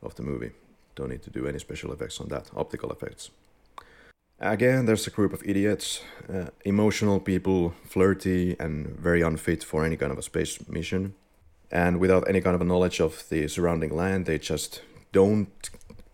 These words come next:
don't stay together. They just break the group up, and then they go paddling on the lake without knowing what's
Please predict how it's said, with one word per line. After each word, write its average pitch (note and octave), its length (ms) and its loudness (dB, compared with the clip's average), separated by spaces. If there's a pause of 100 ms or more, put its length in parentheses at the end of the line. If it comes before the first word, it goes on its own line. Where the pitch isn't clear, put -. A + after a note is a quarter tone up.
(120)
don't B2+ 480 8
stay F#2+ 400 2
together. C#2 640 2
They C#2+ 160 -4
just - 380 -14 (280)
break A2 260 2
the E2+ 60 -4
group D#2+ 320 -2
up, C2 280 -2 (180)
and A1+ 240 -12
then C#2 180 -6
they B1+ 140 -4
go A#1 360 -6 (220)
paddling G#2 460 2
on E2+ 160 4
the D#2 60 -2
lake D#2 400 0
without B1 300 -4
knowing B1 280 -6
what's C2 240 -8